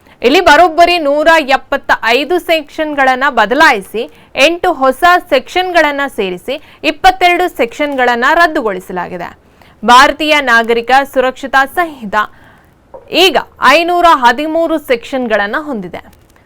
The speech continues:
ಹಳೆಯ ಕಾನೂನಿನ ನೂರ ಅರವತ್ತು ಸೆಕ್ಷನ್‌ಗಳನ್ನ ಬದಲಾಯಿಸಲಾಗಿದೆ.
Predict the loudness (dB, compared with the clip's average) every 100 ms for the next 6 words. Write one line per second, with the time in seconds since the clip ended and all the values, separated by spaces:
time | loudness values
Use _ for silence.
0 | _ 0 2 2 0 0 0 0 -4 -4
1 | -2 -2 0 0 0 0 -2 -4 -4 -6
2 | -6 -10 -8 -6 -2 -2 -2 -4 -4 0
3 | 0 0 -6 -10 -8 -4 -4 -6 -18